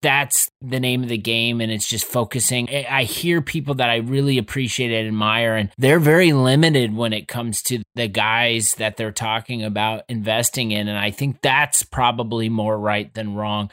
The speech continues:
I talked about the different tiers of long-term, midterm, and kind of those flip guys,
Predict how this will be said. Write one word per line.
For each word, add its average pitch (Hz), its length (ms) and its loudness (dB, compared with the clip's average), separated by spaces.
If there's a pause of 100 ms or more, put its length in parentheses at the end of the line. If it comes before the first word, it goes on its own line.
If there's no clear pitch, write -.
I 131 240 4
talked 120 400 0
about 110 320 0
the 110 100 -4
different 110 640 -4
tiers 113 500 -4
of 101 180 -8
long-term, 113 680 -2
midterm, 107 500 -2
and 101 100 -2
kind 113 220 -4
of 107 80 -4
those 101 240 -4
flip - 380 -4
guys, 107 400 0